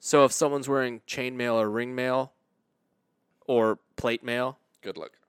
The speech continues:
Speaker 1: Hmm?
Speaker 2: What, you think it's not going through that?
Speaker 1: N-, it's d-, it's meant to be, like, to take that wind out of your sails and really mess with your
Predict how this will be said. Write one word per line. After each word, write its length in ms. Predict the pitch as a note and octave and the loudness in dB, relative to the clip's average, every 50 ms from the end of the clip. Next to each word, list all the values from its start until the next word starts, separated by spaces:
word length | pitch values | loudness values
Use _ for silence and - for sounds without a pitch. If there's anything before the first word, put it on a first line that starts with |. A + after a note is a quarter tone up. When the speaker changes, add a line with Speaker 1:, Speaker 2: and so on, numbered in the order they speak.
| _ _ _ _ _ _ _ _ _ _ _ _ _ _ _ _ - | _ _ _ _ _ _ _ _ _ _ _ _ _ _ _ _ -12
Speaker 1:
Hmm? 100 | D#3 A#3+ - _ _ _ _ _ _ _ _ _ _ _ _ _ _ _ _ _ | -12 -12 -12 _ _ _ _ _ _ _ _ _ _ _ _ _ _ _ _ _
Speaker 2:
What, 180 | B2+ B2+ A#2 | 2 2 2
you 60 | A#2 | 2
think 220 | A2+ C#3+ B2+ A2+ A2+ | 0 -2 -2 -2 -4
it's 200 | B2 G#2+ - - | -6 -8 -4 -2
not 200 | B2 A#2 A2 - | -2 -2 0 -2
going 220 | A2 G#2 G#2 A#2 | -4 -4 -4 -4
through 160 | - - C3 | -6 -6 -4
that? 200 | C3 C3+ C#3 - _ _ _ _ _ _ _ _ _ _ _ _ _ _ _ _ _ _ _ _ _ _ _ _ _ _ _ _ _ _ _ _ _ _ _ _ _ _ - F3 | -2 -4 -4 -4 _ _ _ _ _ _ _ _ _ _ _ _ _ _ _ _ _ _ _ _ _ _ _ _ _ _ _ _ _ _ _ _ _ _ _ _ _ _ -14 -10
Speaker 1:
N-, 340 | F3 F3 F3 F3 E3+ E3 - _ _ _ _ | -6 -6 -4 -4 -6 -8 -12 _ _ _ _
it's 320 | F3 F3+ E3 - - - - _ - | -4 -2 -2 -2 -4 -6 -8 _ -2
d-, 100 | F#3 F3+ - | -2 -2 0
it's 320 | F3+ E3+ - - - - E3+ | -4 -4 -2 -2 -4 -2 0
meant 340 | E3 E3 E3 E3 E3 E3 - _ _ _ - | 4 8 8 8 8 8 2 _ _ _ -6
to 120 | - D3+ | -4 -4
be, 420 | B2+ A#2 C3 B2+ A#2+ A#2 A2+ G2+ - - _ _ _ _ _ _ _ _ _ _ _ _ _ | 0 2 2 2 4 2 2 0 -2 -6 _ _ _ _ _ _ _ _ _ _ _ _ _
like, 460 | - D3 C3 A#2 G#2+ G#2 - - - - _ A2 - _ C3 - _ | -10 -6 -4 -4 -4 -4 -6 -10 -18 -20 _ -20 -20 _ -20 -20 _
to 80 | - A#2 | -20 -20
take 320 | - - - C3 - - | -12 -6 -4 -4 -4 -2
that 200 | - G#2+ F#2 D#2+ G2+ G#2 G#2+ G#2+ A#2 | -4 -6 -4 -6 -10 -12 -14 -14 -8
wind 280 | A2+ A2+ A2+ A2 G#2 | -6 -6 -6 -4 -4
out 120 | G2+ G2 F#2+ | -4 -4 -4
of 60 | F2+ | -4
your 80 | F2+ F2 | -8 -8
sails 480 | - - G#2 G2 G2+ G2 G2 F#2+ F2 | -8 -6 -6 -6 -6 -6 -8 -8 -12
and 220 | E2+ D2+ B1+ F2 F#2 _ _ | -14 -18 -20 -20 -20 _ _
really 240 | A2 G2 F2+ F2 F2 F2 F#2+ G2+ - _ _ _ _ - - C3 C3 B2 A#2+ - - _ _ | -10 -8 -8 -8 -10 -14 -20 -20 -20 _ _ _ _ -20 -20 -20 -20 -20 -20 -20 -20 _ _
mess 240 | B2 A#2+ A#2 - | -4 -4 -2 -2
with 100 | - A2 | -6 -6
your 180 | G2 G2+ G2+ F#2+ | -4 -4 -6 -6